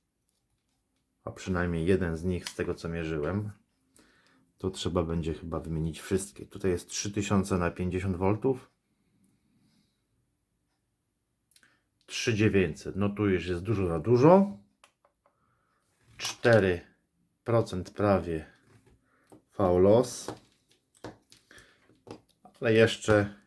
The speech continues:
jeszcze tragedii nie ma. Znaczy nie ma tragedii, no nie jest za, nie jest za dobrze. A ten dwa tysiące,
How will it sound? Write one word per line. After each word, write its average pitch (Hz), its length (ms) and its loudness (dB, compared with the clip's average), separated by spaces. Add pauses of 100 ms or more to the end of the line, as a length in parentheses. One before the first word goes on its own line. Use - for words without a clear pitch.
(100)
jeszcze 98 400 -2
tragedii 82 540 -4
nie 76 180 -4
ma. 113 300 -2 (1800)
Znaczy - 140 -2
nie 143 100 8
ma 104 100 8
tragedii, 110 340 0
no 294 220 -4
nie 302 60 -2
jest 170 320 6
za, 95 80 4
nie 123 160 0
jest 90 180 2
za 85 100 -2
dobrze. 65 360 -10 (1200)
A 131 160 4
ten 110 280 2
dwa 95 200 2
tysiące, 87 640 -8